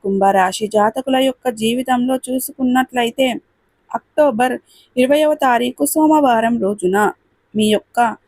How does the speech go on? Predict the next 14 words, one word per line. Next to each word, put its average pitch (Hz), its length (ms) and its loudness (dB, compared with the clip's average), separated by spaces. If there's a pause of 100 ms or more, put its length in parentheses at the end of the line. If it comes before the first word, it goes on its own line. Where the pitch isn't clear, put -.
(680)
ముఖ్యమైన 269 560 0 (200)
విషయాన్ని 196 460 -2
కూడా 208 300 -2 (480)
తీసుకోబోతున్నారు. 196 1160 0 (180)
ఆ 208 120 2
నిర్ణయం 226 500 0 (500)
భవిష్యత్తులో 208 640 0 (180)
మీకు 247 340 0 (260)
చాలా 180 360 -2
శుభ 233 260 -4
ఫలితాలను 240 640 0
ప్రసాదించబోతుంది. 214 1200 -4 (540)
అలాగే 190 460 0 (440)
ఈ 277 100 4